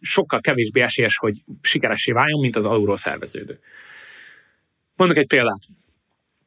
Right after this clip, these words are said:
Itt, ahol én dolgozok, ez az amerikai másodosztálynak megfelelő U S L Championship nevű, ö, ö, osztály, ahol bevezették most, hogy a hazai meccseken meg a tizennyolcas, ö,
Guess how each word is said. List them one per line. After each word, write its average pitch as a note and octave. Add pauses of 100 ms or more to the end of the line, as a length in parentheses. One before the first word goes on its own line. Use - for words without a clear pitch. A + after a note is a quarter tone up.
(160)
Itt, -
ahol D#3+
én E3
dolgozok, E3
ez C#3
az B2
amerikai C#3+
másodosztálynak B2
megfelelő B2
U C3
S -
L A2+
Championship G#2
nevű, G#2 (280)
ö, G2+ (320)
ö, F2+
osztály, G#3 (540)
ahol F3
bevezették B2+
most, D#3+
hogy C#3
a C3 (140)
hazai D3+
meccseken F#3+ (580)
meg D#3
a C3+
tizennyolcas, C3+
ö, B2+